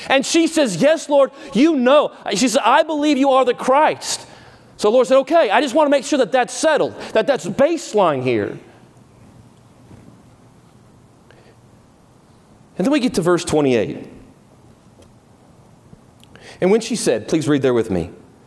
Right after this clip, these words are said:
When she had so said to the Lord, she went her way and called Mary, her sister, secretly, saying, "The Master is come,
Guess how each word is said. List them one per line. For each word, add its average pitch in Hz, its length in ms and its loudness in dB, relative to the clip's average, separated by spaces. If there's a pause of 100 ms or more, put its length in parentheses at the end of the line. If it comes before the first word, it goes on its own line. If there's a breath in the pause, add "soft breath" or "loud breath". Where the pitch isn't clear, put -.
(880 soft breath)
When 185 120 0
she 190 140 -2
had 214 140 0
so 208 200 0
said 143 280 -2
to 143 60 0
the 170 100 2
Lord, 104 400 0 (280 loud breath)
she - 200 0
went 175 180 0
her 190 100 2
way 139 200 2
and 131 80 -4
called 135 240 0
Mary, 123 260 2
her 117 120 -2
sister, 113 360 -2
secretly, 104 460 -4
saying, 113 260 0
"The 110 60 0
Master 123 420 0
is 135 120 -2
come, 117 460 -4